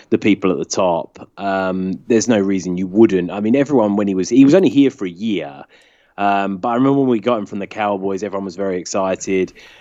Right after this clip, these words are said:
That year, I think, was Marvin's last year that he was here in two thousand eighteen. Um, Joe Mixon had a fantastic year. And I think when you see players coming out on social media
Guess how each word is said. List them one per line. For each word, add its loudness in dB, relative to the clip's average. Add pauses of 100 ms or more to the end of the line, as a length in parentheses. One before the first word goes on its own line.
(160)
That -2
year, 2
I -10
think, -4
was -8
Marvin's 0
last -4
year 0
that 0
he -4
was -6
here 2
in 2
two -6
thousand 0
eighteen. 0 (540)
Um, -2 (300)
Joe 2
Mixon -2
had 0
a -2
fantastic -4
year. -4
And -4 (500)
I -2
think 6
when 0
you 0
see -2
players -2 (420)
coming -2
out -2
on -2
social -2
media 0